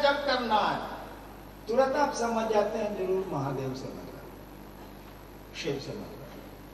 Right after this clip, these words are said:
जैसे कोई महाकाल बोलता है आप तुरंत समझ जाते हैं। जैसे कोई बोलेगा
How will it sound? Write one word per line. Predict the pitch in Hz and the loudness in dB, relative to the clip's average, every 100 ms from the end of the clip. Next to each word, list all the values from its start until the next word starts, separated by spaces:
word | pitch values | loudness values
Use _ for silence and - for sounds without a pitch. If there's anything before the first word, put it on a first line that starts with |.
| - - - - - - | -16 -16 -16 -14 -12 4
जैसे | 233 277 339 | 8 10 10
कोई | 349 349 | 8 8
महाकाल | 339 330 320 320 320 320 | 12 12 12 12 12 12
बोलता | 294 285 240 240 | 12 12 12 10
है | - | 10
आप | 226 208 214 | 10 8 8
तुरंत | 202 196 | 6 6
समझ | 190 - | 6 2
जाते | 143 - | 2 0
हैं। | - - - - - - - - - - - | -4 -8 -10 -12 -14 -14 -14 -14 -14 -14 6
जैसे | 226 269 339 | 10 12 10
कोई | 339 339 | 10 12
बोलेगा | 320 330 320 | 12 12 12